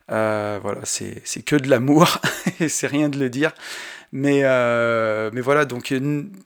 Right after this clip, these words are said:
ne... comment dirais-je, prends-y part tout de suite. Il n'y a pas besoin d'être rentier pour être au Club des Rentiers.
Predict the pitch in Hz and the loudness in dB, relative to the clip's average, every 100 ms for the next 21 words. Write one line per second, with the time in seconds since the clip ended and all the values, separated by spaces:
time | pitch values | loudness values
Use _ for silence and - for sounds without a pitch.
0 | - 202 147 151 160 165 156 147 135 123 | -14 -6 -2 2 2 4 4 2 0 -2
1 | - 139 123 113 107 - _ _ _ - | -2 -2 -2 -4 -6 -10 _ _ _ -14
2 | - 165 151 151 160 - 135 131 - _ | 0 2 4 2 2 0 -4 -4 -8 _
3 | - - - - 127 139 143 175 131 - | -20 -20 -20 -10 -2 2 4 4 2 0
4 | 87 147 - - 170 160 - 143 120 - | 0 0 0 0 0 -2 0 0 0 -4
5 | - - 123 127 127 127 143 | -6 -4 0 0 0 -2 -6